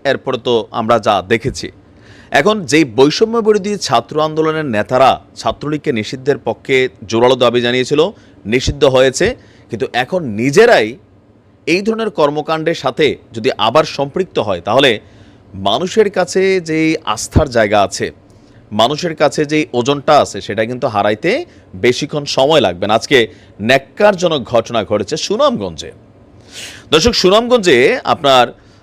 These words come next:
আহ, কমিটি গঠনকে কেন্দ্র করে বৈষম্য বিরোধী ছাত্র আন্দোলনের দুই গ্রুপের মধ্যে, এখন গ্রুপ দুইটা হইল কই থেকে? গ্রুপ তখনই তৈরি হয় যখন সেটাতে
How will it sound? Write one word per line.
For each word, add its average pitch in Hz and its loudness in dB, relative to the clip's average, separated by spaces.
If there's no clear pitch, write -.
আহ, 117 4
কমিটি 220 2
গঠনকে 190 0
কেন্দ্র 127 -2
করে 135 2
বৈষম্য 220 0
বিরোধী 196 -2
ছাত্র - -2
আন্দোলনের 175 2
দুই 180 0
গ্রুপের 143 0
মধ্যে, 104 -4
এখন 185 -4
গ্রুপ 170 2
দুইটা 143 2
হইল 170 2
কই 120 -4
থেকে? 95 -12
গ্রুপ 156 4
তখনই 220 2
তৈরি 147 0
হয় 113 -2
যখন 123 -6
সেটাতে 120 -2